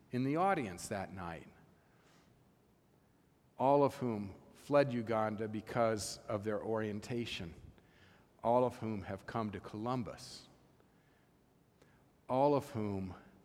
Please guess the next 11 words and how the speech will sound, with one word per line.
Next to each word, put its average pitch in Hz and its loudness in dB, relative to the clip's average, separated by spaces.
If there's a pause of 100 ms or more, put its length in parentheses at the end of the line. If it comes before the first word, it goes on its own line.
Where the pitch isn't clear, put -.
(920)
have 113 0
found 120 0
a 98 -4
community 107 -2 (1200)
of 104 0
grace 117 0
and 98 -4
love 98 0 (1400)
because 107 0
of 92 -4
Roscoe 101 0